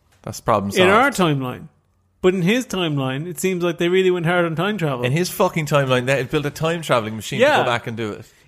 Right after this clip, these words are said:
Speaker 2: Yeah, but you're
Speaker 1: They sound like idiots, Raj.
Speaker 2: No, you're, you're assuming. <laughs> You're, you're assuming that it, that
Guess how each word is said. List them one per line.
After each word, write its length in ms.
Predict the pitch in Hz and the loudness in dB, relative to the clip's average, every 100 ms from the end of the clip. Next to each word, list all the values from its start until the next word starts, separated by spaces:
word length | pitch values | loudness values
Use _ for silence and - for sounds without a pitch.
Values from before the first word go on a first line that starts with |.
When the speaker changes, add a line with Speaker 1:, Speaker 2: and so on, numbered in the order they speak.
| - | 0
Speaker 2:
Yeah, 100 | 285 | 0
but 140 | 208 | 2
you're 160 | 220 269 | 0 4
Speaker 1:
They 80 | 262 | 4
sound 140 | 226 | 4
like 100 | 175 | 0
idiots, 360 | 202 220 117 - | 0 0 -2 -4
Raj. 280 | 104 92 - | -6 -6 0
Speaker 2:
No, 180 | 311 269 | 2 2
you're, 200 | 233 226 | 0 -4
you're 280 | 233 269 277 | -4 0 0
assuming. 640 | 247 269 262 214 165 151 | 0 0 0 0 -2 -2
<laughs> 60 | 190 | 2
You're, 260 | 240 240 | 4 2
you're 280 | 220 233 262 | 0 -2 0
assuming 720 | 220 214 208 180 147 131 147 - _ _ | -2 0 -2 -2 -4 -8 -16 -20 _ _
that 140 | 165 165 | -6 -6
it, 180 | - | -6
that 240 | 175 175 | -4 -4